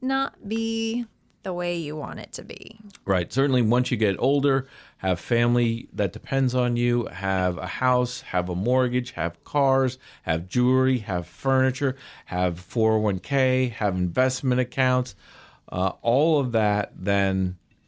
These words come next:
Speaker 2: uh, usually, uh, people will have specific wants, needs, and wishes, uh, to see exercise in the event of their early demise, and that will generally not comport with the laws of Virginia.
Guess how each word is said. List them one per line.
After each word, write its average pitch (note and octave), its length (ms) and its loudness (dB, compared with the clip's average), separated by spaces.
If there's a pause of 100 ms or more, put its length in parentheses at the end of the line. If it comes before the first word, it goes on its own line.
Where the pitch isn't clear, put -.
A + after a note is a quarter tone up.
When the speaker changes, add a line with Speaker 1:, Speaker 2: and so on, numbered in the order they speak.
(300)
Speaker 2:
uh, G2 260 -2
usually, G#2 920 0 (500)
uh, F#2 220 -4
people A#2 400 -2
will G#2 100 2
have G#2 320 0
specific D3 720 -6
wants, G#2+ 500 0
needs, G#2 380 0
and F2+ 160 0
wishes, G2 480 -2 (400)
uh, F2+ 240 -2
to G2 160 -6
see G#2 280 -2
exercise F#2 800 -2
in A2+ 180 -4
the A#2+ 100 2
event G2 280 -2
of F2+ 100 -10
their F2+ 120 0
early F2+ 300 -2
demise, E2+ 540 -4 (340)
and F2+ 260 0
that F2+ 200 0 (160)
will F#2+ 360 0 (720)
generally F#2+ 440 0
not G#2+ 380 0
comport F2 640 -2
with F2 220 -4
the F2+ 80 -4
laws E2+ 360 0
of D#2 80 -14
Virginia. D#2 440 -10